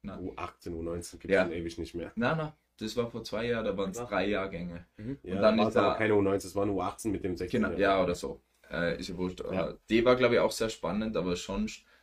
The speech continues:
Speaker 1: könnte ich mich nicht erinnern, dass es so eine spannende Nachwuchssaison gegeben hat. Und es war echt cool, weil jeder hat jeden zweimal im Grunddurchgang geschlagen, aber nachher hat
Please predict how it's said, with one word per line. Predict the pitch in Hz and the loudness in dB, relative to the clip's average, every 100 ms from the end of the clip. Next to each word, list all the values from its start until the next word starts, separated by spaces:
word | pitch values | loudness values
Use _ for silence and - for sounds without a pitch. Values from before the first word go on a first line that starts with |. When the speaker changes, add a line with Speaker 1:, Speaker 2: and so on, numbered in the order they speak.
| _ | _
Speaker 1:
könnte | - 101 101 | -6 -4 -4
ich | 101 110 | -4 -2
mich | 113 | 0
nicht | 110 107 | 0 2
erinnern, | 95 101 101 | 0 0 -2
dass | 90 78 | -4 -6
es | 85 | -8
so | - | -6
eine | 82 | -6
spannende | - 73 92 90 82 | -6 -6 -4 -4 -4
Nachwuchssaison | 80 73 - 101 - - - 90 | -6 -8 -10 -14 -10 -10 -8 -8
gegeben | 87 85 90 | -6 -6 -6
hat. | 85 - _ _ _ - | -10 -12 _ _ _ -8
Und | 87 | -4
es | 85 | 0
war | 76 | -2
echt | 92 - - | -2 -10 -6
cool, | 110 117 98 | -2 0 2
weil | 90 87 - | 2 2 0
jeder | 95 95 95 | -2 2 2
hat | 95 90 | 2 0
jeden | 92 92 | 0 -2
zweimal | - 80 80 92 92 | -8 -8 -6 -6 -4
im | 92 | -6
Grunddurchgang | 98 95 98 95 - - 87 | -8 -10 -8 -10 -10 -8 -6
geschlagen, | 90 85 82 98 101 | -6 -8 -6 -4 -4
aber | 82 | -4
nachher | 82 - 82 92 | -4 -6 -8 -6
hat | 82 | -6